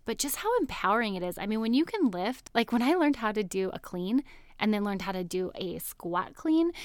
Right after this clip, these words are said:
and then learned how to do a snatch. I mean, I've only seen that on T V, and all of a sudden, you know, here I am, mom, thirty-six years old, doing snatches. Like, makes me feel good.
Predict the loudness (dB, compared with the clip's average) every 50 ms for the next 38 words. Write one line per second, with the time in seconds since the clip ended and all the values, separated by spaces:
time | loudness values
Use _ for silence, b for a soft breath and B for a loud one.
0 | B B B 0 2 4 4 4 6 6 6 4 4 2 2 0 -2 0 0 0
1 | 0 -2 -4 -6 -8 -8 -4 0 2 2 2 0 -2 -6 -4 -4 -4 -2 -2 -4
2 | -4 -6 -8 -12 -20 -16 -12 -10 -8 -4 0 2 2 2 2 2 0 0 0 0
3 | 0 -2 -2 -2 -4 -4 0 0 0 2 0 0 -2 -2 -2 -2 -4 -4 -4 -2
4 | -4 -4 -6 b b b b b b b _ -8 -8 -6 -4 -2 -2 -2 0 -2
5 | -2 -2 -2 -2 -2 -4 -6 b b b b b b b 4 6 6 6 6 4
6 | 2 0 0 0 0 0 -2 -2 -4 -4 -4 -4 -2 -2 0 0 0 0 0 -2
7 | -2 -2 -4 -2 0 0 2 0 0 -4 -6 -6 -6 -6 -8 -8 -12 -16 -14 -6
8 | -4 -4 -2 2 2 2 2 2 0 0 0 2 2 0 0 -2 -2 -2